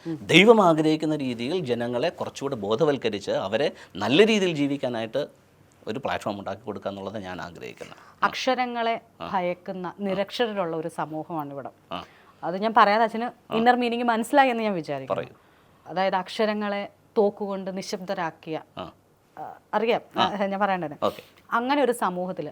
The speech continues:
Speaker 1: അച്ഛൻ ഇങ്ങനെ തുറന്നു പറയുമ്പോൾ
Speaker 2: ഉം.
Speaker 1: എവിടുന്നെങ്കിലും എപ്പോഴെങ്കിലും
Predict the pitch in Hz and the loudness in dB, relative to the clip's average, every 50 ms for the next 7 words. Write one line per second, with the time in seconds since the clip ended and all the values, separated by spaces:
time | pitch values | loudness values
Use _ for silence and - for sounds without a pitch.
0 | - - - - - 233 233 226 220 214 - 208 185 180 185 208 226 220 196 165 | -8 -8 -8 -6 -6 -8 -8 -6 -6 0 2 4 4 4 2 -2 -2 -2 -2 -4
1 | 160 147 143 143 131 131 131 131 101 98 85 - - _ _ _ _ _ _ - | -4 -6 -6 -8 -10 -8 -8 -8 -8 -8 -10 -10 -16 _ _ _ _ _ _ -8
2 | 196 180 233 240 226 226 302 302 277 285 277 240 247 220 196 185 185 - - - | -2 4 4 6 6 6 4 2 4 2 0 0 0 2 2 2 2 0 0 0
3 | 240 233 226 202 170 170 147 143 | 2 2 2 0 -2 -8 -10 -12